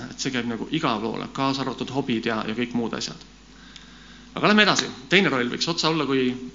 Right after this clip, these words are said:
nagu kirik või kogudus, et kes me oleme kui koguduses, kui kogudusena, aga tervikuna. Ja loomulikult, noh, sihuke hea ja tuntud kirjakoht siin esimesena tuleb kohe meelde, on, äh, Hebra kümme kakskümmend viis.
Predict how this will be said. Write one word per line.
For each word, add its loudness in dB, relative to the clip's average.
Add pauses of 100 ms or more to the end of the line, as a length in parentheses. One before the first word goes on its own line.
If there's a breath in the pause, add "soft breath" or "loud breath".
(120)
nagu -2
kirik 2
või -4
kogudus, -2 (180)
et -10 (160)
kes -4
me -2
oleme -2
kui -4
koguduses, -2
kui -8
kogudusena, -4
aga -8
tervikuna. -8 (960 loud breath)
Ja 4
loomulikult, 4
noh, 2
sihuke 0
hea 6
ja 0
tuntud 0
kirjakoht 4
siin 0
esimesena -2
tuleb -4
kohe 0
meelde, 2
on, -2
äh, -4
Hebra 2
kümme 0
kakskümmend -4
viis. 2